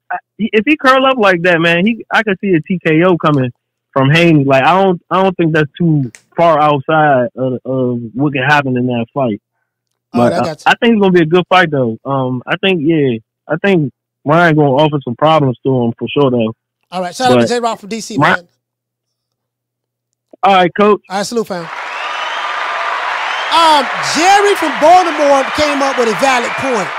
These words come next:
Speaker 2: And I talk about this all the time. The double standards. It's like,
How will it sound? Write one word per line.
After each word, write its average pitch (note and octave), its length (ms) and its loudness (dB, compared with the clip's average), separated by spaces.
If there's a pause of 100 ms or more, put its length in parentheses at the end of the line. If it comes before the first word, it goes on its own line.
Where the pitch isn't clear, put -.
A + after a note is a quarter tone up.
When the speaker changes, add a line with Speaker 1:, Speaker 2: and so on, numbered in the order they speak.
(520)
Speaker 2:
And B3 100 -4
I D#4 80 0
talk F4 260 -4
about D#4+ 240 0
this D4+ 180 -4
all C4+ 160 2
the A#3+ 80 -4
time. G3+ 420 -6 (380)
The A#3 140 -2
double E4 540 -2
standards. - 800 -4 (760)
It's C#4+ 320 -4
like, C4 420 0